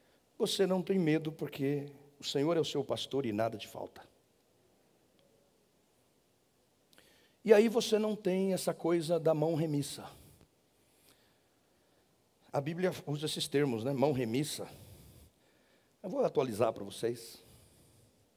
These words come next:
Para nós é mão de vaca. <laughs> A Bíblia é muito, né, clássica, assim, na linguagem, né, mas eu traduzo para vocês. Mão de vaca.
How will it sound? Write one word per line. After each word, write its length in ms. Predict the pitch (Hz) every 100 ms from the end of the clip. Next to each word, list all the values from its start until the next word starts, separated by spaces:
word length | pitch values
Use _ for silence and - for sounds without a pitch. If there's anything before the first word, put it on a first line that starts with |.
| _ _ _ _ _ _ _ _ -
Para 180 | 139
nós 460 | 135 180 156 - - -
é 100 | 139
mão 260 | 127 196
de 100 | 180
vaca. 400 | 123 117 107 - - - - - - _ _ _ _ _ _ _ _ _ _ _ -
<laughs> 440 | - - 87 - - - _ -
A 80 | 127
Bíblia 320 | 131 185 196
é 20 |
muito, 520 | 170 185 185 143 101 92
né, 200 | 113 143
clássica, 520 | 139 131 156 - 120 104
assim, 300 | - 156 135
na 100 | 113
linguagem, 580 | 120 117 123 113 101 - - - _ _ _ -
né, 140 | 165
mas 160 | 220 277
eu 100 | 302
traduzo 480 | - 165 190 180 -
para 120 | 135
vocês. 500 | 123 - 117 - - _
Mão 260 | 160 196 247
de 120 | 175
vaca. 340 | 131 113 -